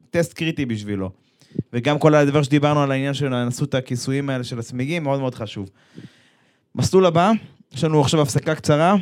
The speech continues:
ואחר כך אנחנו ממשיכים לשני מרוצים, ופגרת הקיץ המוכרת.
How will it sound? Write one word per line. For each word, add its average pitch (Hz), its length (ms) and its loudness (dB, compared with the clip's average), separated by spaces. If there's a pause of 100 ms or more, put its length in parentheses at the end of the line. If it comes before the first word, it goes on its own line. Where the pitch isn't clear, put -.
(320)
ואחר 123 140 -4
כך 143 60 -4
אנחנו 147 160 -4
ממשיכים 143 460 -4
לשני 127 580 2
מרוצים, 156 600 2 (280)
ופגרת 151 580 -2
הקיץ 143 540 -4
המוכרת. 135 680 -2